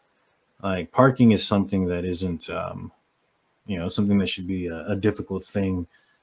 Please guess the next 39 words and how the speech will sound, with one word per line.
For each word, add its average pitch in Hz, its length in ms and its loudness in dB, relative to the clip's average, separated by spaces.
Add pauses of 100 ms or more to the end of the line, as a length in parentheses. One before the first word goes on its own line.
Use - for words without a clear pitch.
(160)
to 107 140 0
do, 87 340 2 (380)
right? 95 240 0 (1040)
And 104 180 4
so, 90 360 0 (500)
um, 85 480 -4 (420)
you 110 60 0
know, 101 140 2
he 104 200 2
unsuccessfully 110 720 0
parks, 110 560 -2 (280)
tries - 380 -2
to 95 100 -10
turn 101 200 0
around. 101 360 4
In 98 80 2
my 117 160 6
opinion, 107 400 2
what 98 140 0
he's 101 200 -4 (760)
might 113 180 0
be 98 80 -2
doing 101 280 2
is 90 100 -2
trying 101 260 -2
to 95 40 -4
position 95 520 -6
himself 92 580 -4 (580)
in 92 160 -4
the 95 60 -2
most 95 260 -2
optimum 95 420 0
position 87 420 -6
to - 140 -12
get 92 200 -6
out 90 200 -2
of 87 100 -6
there 80 140 -8
quickly, - 580 -8